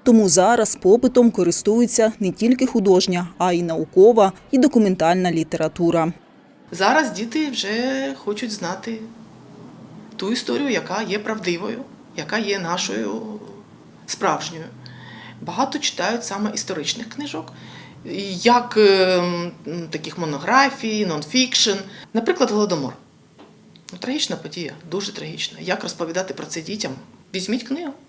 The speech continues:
Speaker 2: А яка книга зайде дитині найбільше? Комікс. А є така книга «П'ять колосків», книга-комікс,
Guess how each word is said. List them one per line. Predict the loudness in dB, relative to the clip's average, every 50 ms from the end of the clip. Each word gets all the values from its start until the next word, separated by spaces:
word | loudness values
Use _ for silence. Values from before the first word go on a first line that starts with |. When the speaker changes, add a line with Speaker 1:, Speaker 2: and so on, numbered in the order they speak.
| _ _ _ -20 -20 -20 -10 _
Speaker 2:
А | 2 2
яка | 4 4 2 2
книга | 2 2 0 0 0 -2 -4 -6 -10 -16 -20 -20 -20 _ _ -20 -14 -4 0
зайде | 0 2 4 6 6 6 6 4
дитині | 0 -2 0 2 2 2 0
найбільше? | 0 -4 -6 -6 -8 -6 -6 -6 -8 -10 -14 -20 -20 -20 -20 -20 _ _ _ _ _ -20 -20 -20 -20 -20 -20 -20 -20 -20 -12
Комікс. | -8 -6 -6 -6 -6 -8 -10 -10 -10 -14 -20 -20 -20 -20 -20 _ _ _ -4
А | 0
є | 0 0
така | 0 -2 -4 -6
книга | -4 -4 -2 -2 -2 -2
«П'ять | 0 0 0 0 0
колосків», | 0 -2 -2 -2 -2 -6 -6 -6 -6 -6 -6 -8 -10 -4
книга-комікс, | 0 2 2 2 0 0 2 4 4 4 4 0 -4 -6 -8 -8 -10